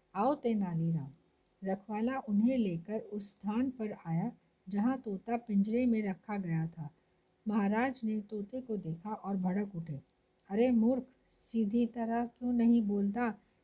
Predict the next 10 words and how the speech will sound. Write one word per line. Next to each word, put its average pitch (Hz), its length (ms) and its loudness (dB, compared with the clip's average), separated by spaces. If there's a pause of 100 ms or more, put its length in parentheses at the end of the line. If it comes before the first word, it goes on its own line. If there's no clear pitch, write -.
(100)
कि 233 100 -2
तोता 214 400 -4
मर 220 260 2
गया 190 200 -2
है? 175 300 -4 (560)
बात 202 480 2
को 254 200 -4
इतना 240 320 -2
घुमा 202 400 2
फिरा 226 500 0